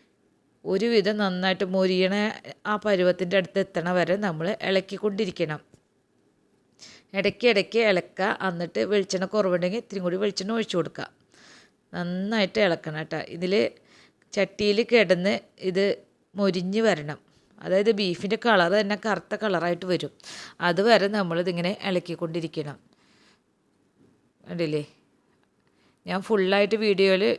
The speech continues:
ഏ, കാണിക്കണില്ല. നമ്മളൊരു പത്ത് മിനിറ്റൊക്കെ നേരം കഴിയുമ്പോഴാണ് നിങ്ങളെ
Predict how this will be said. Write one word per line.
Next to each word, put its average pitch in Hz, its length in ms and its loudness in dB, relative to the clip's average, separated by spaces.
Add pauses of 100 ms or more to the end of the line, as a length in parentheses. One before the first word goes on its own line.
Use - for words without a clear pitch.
(180)
ഏ, - 20 6 (520)
കാണിക്കണില്ല. 190 640 -2 (260)
നമ്മളൊരു 175 420 -2
പത്ത് 202 240 0
മിനിറ്റൊക്കെ 214 400 -4
നേരം 196 260 0
കഴിയുമ്പോഴാണ് 185 460 -2
നിങ്ങളെ 196 180 -2